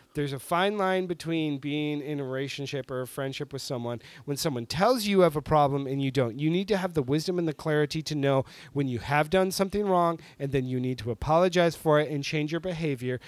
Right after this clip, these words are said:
so that way the relationship can get better and get further, go, go further. You also need to have the wisdom and the clarity to know if someone's telling you that you have a problem and they're projecting somebody else's problem, typically one of their own or a problem they have with somebody else,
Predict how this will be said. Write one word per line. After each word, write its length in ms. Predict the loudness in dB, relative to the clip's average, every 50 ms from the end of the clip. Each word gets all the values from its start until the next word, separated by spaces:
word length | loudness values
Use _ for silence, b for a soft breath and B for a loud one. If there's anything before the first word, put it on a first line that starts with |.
| B B B -8
so 120 | -6 -2 2
that 280 | 4 6 6 6 6
way 140 | 4 4 4
the 100 | 4 2
relationship 720 | 0 0 0 0 0 -2 -2 -4 -6 -4 -4 -4 -6 -4
can 180 | -6 -6 -4 -4
get 160 | -4 -6 -4
better 240 | -6 -6 -6 -6 -8
and 100 | -8 -8
get 160 | -10 -10 -10
further, 320 | -8 -6 -6 -6 -8 -10 -16 -20 -10
go, 260 | -4 -2 -2 -2 -2 -4 _ _ _ -2
go 140 | -2 -2
further. 400 | 0 2 4 4 4 4 2 -4 B B B B B
You 180 | -4 0 2 4
also 260 | 4 4 2 2 0
need 160 | 0 0 2 2
to 60 | 2
have 200 | 2 2 2 2
the 80 | 0
wisdom 320 | 0 0 -2 -2 -2 -4 -4
and 120 | -4 -4
the 40 | -6
clarity 560 | -6 -2 0 0 0 0 -2 -2 -4 -6 -6 B B B B -6
to 100 | -2 0
know 320 | 2 4 4 4 2 0
if 140 | -2 -6 -4
someone's 340 | -2 0 2 2 0 0 -2
telling 300 | -2 0 0 0 0 -2
you 100 | -2 -4
that 220 | -6 -8 -10 -10
you 340 | -12 -14 -8 -4 -2 0 2 2
have 200 | 2 2 2 0
a 40 |
problem 460 | 0 2 2 2 2 2 2 0 0 B B B B B
and 180 | -4 -4 0 4
they're 220 | 4 6 6 4
projecting 560 | 2 0 0 0 0 -2 -2 -2 -2 -2 -2
somebody 440 | -2 -2 -2 0 0 -2 -2 -2 0
else's 380 | 0 0 0 0 -2 -6 -8 -2
problem, 480 | 2 4 6 6 6 4 2 0 0 B B B B B B B -2
typically 420 | 0 2 2 2 0 -2 0 2
one 180 | 4 4 4 4
of 120 | 4 4
their 180 | 4 4 4 4
own 260 | 4 4 4 4 2
or 160 | 2 2 2
a 60 | 2
problem 380 | 2 2 0 0 2 2 0 0
they 100 | 2 2
have 180 | 2 2 0 0
with 120 | -2 -2
somebody 340 | -2 -2 -2 -2 0 0 0
else, 240 | 0 0 0 -4